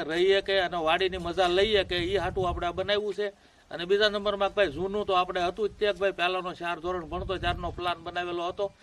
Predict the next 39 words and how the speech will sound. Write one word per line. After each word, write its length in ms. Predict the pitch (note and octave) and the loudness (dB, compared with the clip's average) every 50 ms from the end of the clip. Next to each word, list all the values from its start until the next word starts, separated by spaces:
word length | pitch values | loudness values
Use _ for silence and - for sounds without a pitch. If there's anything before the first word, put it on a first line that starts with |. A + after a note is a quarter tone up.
| - - _ _ - | -20 -20 _ _ -4
તો 20 | |
એ 120 | E3 F#3+ G3 | -2 -2 0
પ્લાન 300 | - G3 G#3 G#3+ G#3+ A#3 | 2 4 4 4 4 2
એ 100 | A3+ G3 | 0 0
સાકાર 300 | - A3 A3 - A3 G#3+ | 0 0 2 2 0 0
થઈ 140 | - A3 A3 | 0 -2 -2
ગયો 140 | A#3+ A#3+ A3+ | -2 -2 -2
ને. 60 | F#3 | 0
હવ 380 | E3 F#3+ G#3 G#3+ G3 F#3+ G3 F#3+ - - - - - - - - - - - - - - - - - - - - | 2 4 4 6 4 4 2 -2 -6 -12 -16 -18 -18 -18 -18 -20 -20 -18 -18 -18 -18 -20 -20 -20 -20 -20 -20 -4
દીકરીઓની 720 | - E3 G3+ - - G#3 G3+ G#3 G3+ G3 F#3+ F#3 G3 F#3+ F3+ | 0 0 2 4 4 2 4 4 4 4 4 4 2 -2 0
દીકરાની 600 | D#3 F3 F#3 F#3 G3+ G3 G3+ G3 F#3+ F#3+ F#3+ F#3 | 2 2 4 4 6 6 6 6 4 2 0 0
અહીંયા 340 | F3+ F3 F#3 F#3 F#3 F3 F3+ | 2 2 2 4 2 2 4
આવે 160 | F#3 G3 G3 F#3+ F#3 F3 | 4 4 4 4 2 2
રોકાઈએ 460 | D3 E3+ F#3 - G3+ F#3+ F#3+ F#3+ F#3 | 0 0 2 4 4 6 6 4 4
કે 80 | F#3 F#3+ | 4 2
એવી 240 | F3+ F3+ F#3+ G3+ F#3 | 2 4 4 2 2
સગવડ 400 | - B3 B3 B3 B3+ G#3+ F3 - | 2 0 2 4 2 2 2 2
થઈ 180 | D#3+ D3 C3+ | 0 0 0
ગઈ. 200 | A#2 A#2 G#2 G2+ - _ _ - - - - - - | -2 -8 -14 -16 -20 _ _ -20 -20 -14 -12 -10 -2
બાકી 320 | - E3+ G3+ G3 A#3 A3 | 0 0 2 4 4 6
આપણે 440 | F#3 E3+ E3 F3 F#3+ - A3+ A#3+ B3 A#3 | 6 6 6 6 4 4 4 2 2 2
તો 140 | B3+ B3+ | 2 4
પાછું 300 | - B3+ B3 A#3+ C4 B3 | 4 4 4 4 0 -2
દેશી 340 | G#3+ C4 C#4 C4 C4+ C#4 B3+ | 0 0 0 2 0 -2 -2
જ 40 | - - | -2 0
છે 80 | C4 | 2
હો, 120 | C4 D4 E4+ F4 | 4 4 4 2
ચૂલે, 320 | - - B3+ B3+ B3+ B3+ B3 A#3 | 0 -2 -4 -2 0 0 0 0
ચૂલે 320 | - - A#3+ B3+ C4 C4+ | -2 -4 -6 0 2 4
જ 100 | C4 A#3+ A#3 | 4 4 6
રાંધવાનું 540 | A#3 A#3+ A#3 A3 A3 A3+ A3+ A3 A3 G#3 F#3 | 6 6 6 4 4 2 2 0 -2 -4 -4
છે 140 | A#3 A#3 G3+ B2+ B2 - _ - - - - - - | -2 -2 -2 -2 -4 -8 _ -20 -20 -20 -20 -18 -14
અને 160 | - F#3 F#3+ G3 | -8 -4 -2 0
ઈ 160 | A3 A#3+ C4 | 0 0 0
જ 80 | G#3+ F#3 | 2 2
જમાવટ 440 | A3 A3 G#3+ G#3+ G#3 G3+ G3+ F3+ F3+ | 2 4 6 6 6 6 4 4 2
રાખવાની 460 | F#3+ F#3 F#3 F#3 F#3+ F#3 F3 F#3 F3 | 2 2 2 2 -2 -4 -4 -4 -4
છે. 120 | E3+ A3 A3+ F#3+ | -2 2 2 4
આપણે 380 | E3+ E3+ F#3 - G#3 G#3+ A3 | 4 2 2 0 2 2 4